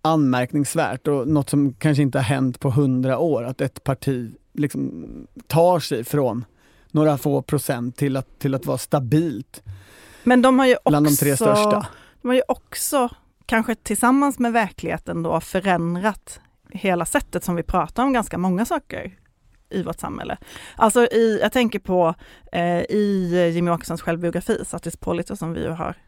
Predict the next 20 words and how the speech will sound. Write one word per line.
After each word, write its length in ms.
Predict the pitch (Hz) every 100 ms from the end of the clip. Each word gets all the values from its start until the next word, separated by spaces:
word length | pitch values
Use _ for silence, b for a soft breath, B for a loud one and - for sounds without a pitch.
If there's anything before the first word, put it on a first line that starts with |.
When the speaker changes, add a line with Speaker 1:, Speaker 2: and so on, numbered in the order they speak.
| -
Speaker 2:
eh, 140 | - 160
Speaker 1:
Mm. 200 | 165 208
Speaker 2:
återkommit 440 | 175 190 247 247
till 140 | 233 196
genom 180 | 175
den 220 | 165 170 175
här 240 | 165 156
serien. 500 | - - 156 160 175 -
Där 460 | 180 208 214 202
nämner 420 | 196 233 220 190 170
han 240 | 160 156
den 160 | 160 160
här, 420 | 160 165 160 - _ _ -
eh, 100 | 165
partiledardebatten 800 | - 165 220 190 180 180 170 180
i 40 | 180
Agenda 460 | 180 226 202 202
när 100 | 202
han, 180 | 185 170 - -
när 440 | 185 180 175 170